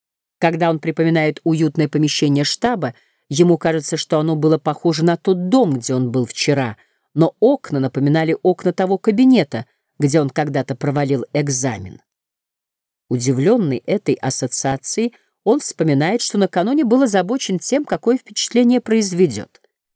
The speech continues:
Отчасти потому, что один из гостей был братом девушки, внимание которой он хотел привлечь, а отчасти потому, что хозяин имеет влияние на его начальника,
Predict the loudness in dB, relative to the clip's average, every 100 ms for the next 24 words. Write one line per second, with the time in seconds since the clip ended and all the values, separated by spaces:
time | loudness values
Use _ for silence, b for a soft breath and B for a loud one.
0 | _ _ _ -6 -4 0 -2 -2 -4 -2
1 | -2 -2 0 0 0 -2 -2 -2 0 -2
2 | 0 2 2 2 0 0 0 0 2 0
3 | 0 -6 -8 -10 b b b 0 4 6
4 | 4 0 -2 -4 -2 0 0 0 -4 -2
5 | -2 0 0 2 0 -2 -12 _ _ _
6 | -4 -2 -2 -2 -2 -2 -2 -2 0 -2
7 | -2 -4 0 -2 0 2 2 2 0 2
8 | 4 4 2 2 4 4 4 2 2 2
9 | 2 0 0 0 2 0 -4 -4 -6